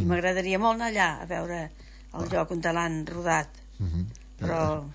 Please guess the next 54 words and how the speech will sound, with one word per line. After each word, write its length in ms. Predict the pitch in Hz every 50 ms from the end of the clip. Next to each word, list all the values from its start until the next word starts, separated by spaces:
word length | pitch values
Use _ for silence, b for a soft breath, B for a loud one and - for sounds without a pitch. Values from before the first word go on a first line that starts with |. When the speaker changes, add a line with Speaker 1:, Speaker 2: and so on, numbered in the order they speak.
| - - -
Speaker 2:
no 80 | 190 202
iré 180 | 202 190 185
mai. 280 | 175 165 151 151 160 175
Speaker 1:
és 180 | 180 110 104 95
un 120 | 104 104 98
dels 160 | 98 92 90
atractius 460 | 95 - 95 95 - - 101 95 -
que 100 | - 98
té 100 | 78 98 90
Nova, 280 | 90 90 90 87 80
Nova 280 | 87 90 90 87 85 85
Zelanda, 380 | - 95 90 85 78 76 78 87
anar 100 | 85 85
a 40 |
veure 200 | 82 87 85 85
Speaker 2:
Sí. 60 | 87 85
Speaker 1:
aquestes, 340 | 95 92 - - 92 85
eh, 160 | 90 87 82 82
llocs 380 | 85 92 92 90 - - - 92
on 80 | 87 -
es 80 | 92 87
van 200 | 87 90 87 82
fer. 140 | - 90 80
Aquests 180 | 71 80 - B B B
Speaker 2:
Ah, 160 | B 175 - -
Speaker 1:
hi 80 | - 127
ha, 40 | 123
Speaker 2:
ah, 40 | - 131
Speaker 1:
hi 40 | 135
ha 20 |
Speaker 2:
ah. 40 | 131
Speaker 1:
turisme 460 | - 139 131 135 147 123 104 98 92
de 100 | 90 90
cine, 340 | - - 95 85 76 80 82
eh? 40 | 107
Speaker 2:
Sí, 720 | 127 - 185 180 170 170 175 196 214 254 285 294 262 220
oh, 60 | - 208
i 60 | 214
tant 240 | 220 254 240 233 -
que 60 | 254
hi 60 | 269
ha 100 | 277 269
turisme 420 | 262 262 247 226 208 196 190 196 196
de 100 | 185 180
cine. 500 | 180 - 175 170 165 165 160 160 156 151 - -
Speaker 1:
Mhm. 260 | 107 98 87 87 87 - B B B B B B B
Speaker 2:
Sí, 60 | 80 85 -
Speaker 1:
Molt 140 | 131 151 170
Speaker 2:
sí. 40 | 185
Speaker 1:
bé, 60 | 190
doncs, 160 | 180 156 127
eh, 640 | 143 139 135 131 127 127 123 120 117 117 113 113 110
avui 420 | 120 123 123 147 147 135 117 113 110
especial, 880 | 110 107 - - 127 113 - 131 123 120 117 107 107 104 101 101 98 -